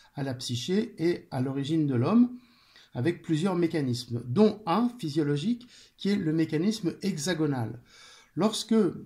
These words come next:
la, euh, pulsation arrive au, autour de l'hypophyse, qui est le chef d'orchestre des glandes, je vous rappelle, eh bien,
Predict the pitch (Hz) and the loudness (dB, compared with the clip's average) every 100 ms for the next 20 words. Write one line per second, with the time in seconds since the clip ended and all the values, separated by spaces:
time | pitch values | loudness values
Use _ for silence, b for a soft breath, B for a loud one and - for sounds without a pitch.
0 | - - 170 143 131 - - 160 135 120 | -18 -10 -6 -2 -2 -4 -8 -8 -8 -8
1 | 165 - 165 - 185 160 147 - 127 175 | -8 -4 -4 -4 -2 -2 -2 -6 -4 2
2 | 233 127 120 147 147 175 123 175 143 127 | 2 2 -4 -6 -6 -6 -4 0 0 0
3 | 127 135 123 165 156 - 117 113 - 131 | -2 -4 -4 -4 -6 -4 -2 -2 -2 -2
4 | 120 123 - 127 - 110 117 120 165 139 | -2 -2 -2 -4 -4 -6 -4 -2 -2 -2
5 | 123 107 117 120 175 233 240 B B B | -6 -8 -8 -8 -4 -4 -4 B B B
6 | B - 160 175 151 | B 0 0 2 0